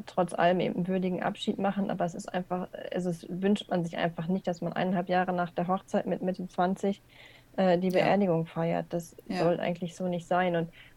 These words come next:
Speaker 1: ähm, aber auch da merkte man wirklich so, ähm, furchtbar das alles war und ist, die waren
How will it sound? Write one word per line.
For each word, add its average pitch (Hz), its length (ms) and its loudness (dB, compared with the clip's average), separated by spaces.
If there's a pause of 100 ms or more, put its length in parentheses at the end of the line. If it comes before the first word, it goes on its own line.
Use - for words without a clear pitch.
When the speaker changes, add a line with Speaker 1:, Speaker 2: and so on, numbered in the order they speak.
(320)
Speaker 1:
ähm, 180 300 0
aber 180 260 4
auch 170 160 -6
da 185 340 4
merkte 185 440 2
man 180 200 2
wirklich 196 360 0
so, 180 380 0
ähm, 175 320 0 (160)
furchtbar 196 380 0
das 190 140 -2
alles 185 380 0
war 185 220 0
und 180 140 -2
ist, - 340 0 (1000)
die 185 220 2
waren 208 460 6